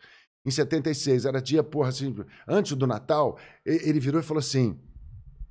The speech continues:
ele falou, ele virou e falou assim, é, "Vamos deixar passar o Natal? Quando, quando segunda-feira, dia vinte e sete, dia vinte e seis,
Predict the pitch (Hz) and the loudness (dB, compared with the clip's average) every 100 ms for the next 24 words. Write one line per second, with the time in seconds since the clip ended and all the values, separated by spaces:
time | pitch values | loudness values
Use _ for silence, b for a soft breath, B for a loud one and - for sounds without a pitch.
0 | - - _ _ _ - 147 139 147 127 | -18 -20 _ _ _ 0 4 6 4 6
1 | 147 143 147 156 - 117 95 b b b | 6 6 6 4 4 4 2 b b b
2 | b b - 131 131 123 117 113 101 82 | b b 2 6 8 8 8 8 6 2
3 | - _ _ _ _ _ _ _ _ _ | -4 _ _ _ _ _ _ _ _ _
4 | - 95 233 190 180 160 143 135 110 92 | 0 4 6 6 4 4 4 6 4 4
5 | 165 127 82 - 165 147 - 170 151 139 | 4 4 0 0 2 2 0 0 2 4
6 | 214 170 - 165 123 113 131 180 - - | 4 6 6 4 4 4 2 2 0 2
7 | 170 170 127 - 101 131 165 - 175 120 | 4 4 4 0 2 2 2 4 6 4
8 | - | 0